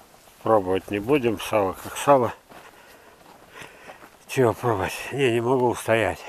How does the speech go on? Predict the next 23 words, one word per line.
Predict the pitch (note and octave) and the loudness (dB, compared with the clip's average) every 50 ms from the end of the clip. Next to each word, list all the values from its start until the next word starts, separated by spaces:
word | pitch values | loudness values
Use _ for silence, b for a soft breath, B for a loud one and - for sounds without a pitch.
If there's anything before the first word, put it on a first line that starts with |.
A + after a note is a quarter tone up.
| B B B | B B B
Вот | A#2+ G#2+ G#2 | -12 -6 -6
это | B2+ B2 A2 C3 A#2+ - - - - - - - | -6 0 0 0 0 0 -6 -12 -10 -10 -8 -8
дерево, | A2+ G2 C3+ D#3 C#3+ A#2+ G#2+ G2+ F#2 E2 B B B B B B - B B B B B B B B B B B B B B | -2 4 6 8 8 8 6 6 2 2 B B B B B B -18 B B B B B B B B B B B B B B
ему | - G#2+ G2 G#2 G2+ | -16 -12 -10 -10 -8
двадцать | F#2+ G#2 A#2+ C#3 C3 - - A#2+ G#2 | -4 0 2 2 2 0 -4 -6 -4
два | F#2 G#2+ A#2+ B2+ C3 | 0 4 6 6 6
года | A#2 G2+ G#2 G#2+ G#2+ A2 G2+ G2 G#2+ - B B B B B B B B B B B B B B B B B B B B B B - - - | 4 4 2 4 4 4 2 0 -4 -6 B B B B B B B B B B B B B B B B B B B B B B -18 -16 -14
от | G#2 F#2+ - - | -16 -14 -8 -8
момента | A2 A2 A2+ A#2+ A#2+ G#2+ - - | -6 -4 -2 -2 -2 -2 -6 -8
прививки. | F#2+ - - G#2+ A2 G#2 G#2 G2+ F2+ E2 - - - F#2 B B B B B B B B B B - B B B B B B B B B B B B B - | -6 -4 -2 0 0 2 2 0 0 -4 -6 -8 -6 -6 B B B B B B B B B B -20 B B B B B B B B B B B B B -4
На | A2 A2 A2+ | -2 0 4
нём | B2 C#3 C#3+ C#3+ C3 - - _ _ - _ _ - - | 6 6 6 6 4 0 -8 _ _ -20 _ _ -12 -10
вот | A#2+ G#2 - | -10 -8 -6
таких | B2 A2 - B2+ A2 - - | -8 -6 -6 -6 -6 -4 0
веток, | C#3+ D#3 D3+ - G2 - - - B B B B B B | 0 0 0 0 -4 -6 -6 -12 B B B B B B
вот | G2+ - | -10 -10
таких | A2+ F#2 - F#2+ - - - | -10 -8 -8 -10 -12 -8 -8
вот, | F#2+ D#2+ - - - _ _ b b b b b b b b b b b b b b b b b _ - - | -10 -10 -10 -16 -20 _ _ b b b b b b b b b b b b b b b b b _ -20 -20
это | A#2 G2+ - G2+ | -20 -8 -4 -2
я | G2+ G#2 | 0 0
вас | G2 F#2 - - | -2 -4 -6 -8
интригую, | G#2 F#2 - A2 G#2 G2 F2+ F2 E2+ E2 D#2+ - B B B - | -8 -6 -4 -4 -4 -4 -4 -6 -6 -6 -6 -8 B B B -16
вот | - G#2+ G2+ | -8 -8 -8